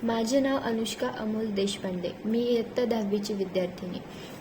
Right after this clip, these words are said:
माझ्या शाळेचे नाव आहे विद्या व्हॅली इंग्लिश स्कूल जिंतूर. डॉक्टर बाबासाहेब आंबेडकर यांची आज जयंती.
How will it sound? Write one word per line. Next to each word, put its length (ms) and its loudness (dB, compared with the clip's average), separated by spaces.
माझ्या 320 6
शाळेचे 500 2
नाव 240 0
आहे 240 -2
विद्या 640 -2
व्हॅली 300 0
इंग्लिश 280 -2
स्कूल 260 -2
जिंतूर. 420 0
डॉक्टर 300 4
बाबासाहेब 640 2
आंबेडकर 580 2
यांची 340 -2
आज 180 0
जयंती. 360 -4